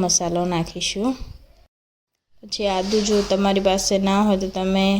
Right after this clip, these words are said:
સૂંઠ પાવડર પણ ઉમેરી શકો છો.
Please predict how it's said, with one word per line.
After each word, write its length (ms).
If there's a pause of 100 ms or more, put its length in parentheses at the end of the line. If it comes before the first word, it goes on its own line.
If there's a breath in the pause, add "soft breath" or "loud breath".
(160)
સૂંઠ 360
પાવડર 520
પણ 300 (640)
ઉમેરી 380
શકો 400
છો. 220